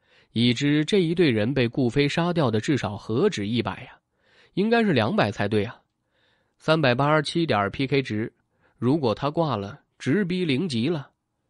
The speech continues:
云中牧笛像是在自言自语。“问题是我们怎么才能挂掉他呢？”黑色食指说着。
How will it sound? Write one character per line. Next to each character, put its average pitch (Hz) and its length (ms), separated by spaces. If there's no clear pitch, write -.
云 120 200
中 135 160
牧 135 220
笛 110 240
像 120 240
是 110 140
在 101 200
自 127 160
言 113 200
自 117 120
语。 107 220
“问 220 220
题 208 180
是 185 360
我 113 220
们 170 160
怎 151 160
么 101 120
才 120 120
能 214 140
挂 269 220
掉 156 120
他 117 120
呢？” 113 180
黑 127 180
色 120 240
食 127 220
指 107 180
说 127 240
着。 110 160